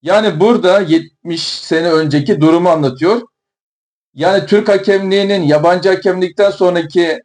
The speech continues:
en büyük zararı belki de M H K ortadan kalkacak. Kulüp başkanları Ali Koç, Dursun Özbek ve diğer başkanlar bir araya gelip kendi hakem atamalarını kendisi yapacak. Kulüpler Birliği belki böyle bir yol izleyecek. Yani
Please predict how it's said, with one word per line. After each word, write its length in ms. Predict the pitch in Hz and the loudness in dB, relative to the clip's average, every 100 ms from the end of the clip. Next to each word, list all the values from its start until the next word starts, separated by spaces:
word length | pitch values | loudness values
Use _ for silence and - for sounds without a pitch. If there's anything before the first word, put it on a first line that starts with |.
| - | -2
en 280 | 185 196 | -2 0
büyük 200 | 175 160 | 2 2
zararı 640 | 127 170 180 160 147 196 339 | 2 2 4 2 0 -2 -4
belki 340 | 160 175 175 165 | -2 -2 -2 -6
de 80 | 160 | -4
M 160 | 156 | -2
H 200 | 160 170 | 0 -2
K 260 | - 180 170 | -2 -2 -2
ortadan 540 | 156 156 151 151 127 | -2 -2 -2 -2 -2
kalkacak. 500 | 123 175 180 180 208 - _ _ _ _ | 0 0 0 -2 -2 -6 _ _ _ _
Kulüp 320 | 170 185 - | -6 -6 -2
başkanları 800 | 170 160 - 151 147 139 165 214 226 - _ _ _ | 0 0 0 0 2 2 2 0 -4 -18 _ _ _
Ali 300 | 160 165 160 | 0 0 0
Koç, 260 | 156 151 143 139 | -2 -4 -4 -2
Dursun 300 | 160 151 160 | -2 -2 0
Özbek 460 | 160 135 143 143 | 2 2 -2 0
ve 180 | 156 156 | 0 2
diğer 300 | 151 156 143 | 2 2 2
başkanlar 600 | 147 143 160 139 135 139 | -2 -2 -2 -2 0 0
bir 100 | 165 | 0
araya 240 | 156 147 131 | 2 2 0
gelip 320 | 143 147 208 - _ - - | 0 0 -2 -6 _ -20 -4
kendi 380 | 175 175 175 196 | -2 0 0 2
hakem 480 | 208 165 165 202 | 2 2 0 0
atamalarını 580 | 190 151 151 147 156 202 | -2 0 -2 0 -2 -4
kendisi 420 | - 185 185 185 | -2 -2 -2 -2
yapacak. 360 | 208 185 - 123 - _ _ _ _ | 0 0 -2 -6 -8 _ _ _ _
Kulüpler 500 | 147 165 185 185 175 | -8 -4 0 2 2
Birliği 280 | 165 185 | 2 2
belki 360 | 185 180 175 160 | 2 0 -2 -2
böyle 220 | 175 185 | 0 0
bir 80 | 170 | 0
yol 300 | 170 180 190 | 2 0 0
izleyecek. 500 | 156 143 143 135 120 | -2 -4 -2 -2 -2
Yani 520 | 151 202 208 180 196 | 2 2 2 0 -2